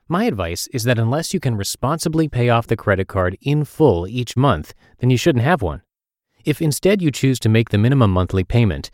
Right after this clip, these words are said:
you may be paying off your cards for many years to come and at a very high interest rate.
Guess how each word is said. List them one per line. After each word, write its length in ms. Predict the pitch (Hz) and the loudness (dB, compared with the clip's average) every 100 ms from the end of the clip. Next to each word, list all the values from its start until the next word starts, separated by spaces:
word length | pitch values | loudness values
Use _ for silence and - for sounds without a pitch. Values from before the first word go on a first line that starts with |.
| _ _ | _ _
you 120 | 127 | 2
may 180 | 135 170 | 4 4
be 140 | 156 | 2
paying 340 | 120 123 131 113 | 0 0 0 2
off 220 | 107 - | 0 -2
your 100 | 101 | -6
cards 380 | - 98 98 - | -2 -2 -2 -4
for 120 | 95 | -4
many 360 | 90 113 147 139 | -2 0 0 0
years 280 | 110 107 - | 0 0 -2
to 100 | 120 | -2
come 360 | 95 80 78 - | -2 -2 -6 -2
and 100 | 110 | 0
at 100 | 104 | 0
a 40 | |
very 440 | 92 98 131 85 82 | -2 0 0 0 -2
high 200 | 90 95 | -4 -2
interest 380 | 113 95 - | -2 -4 -4
rate. 320 | 87 73 - | -6 -6 -12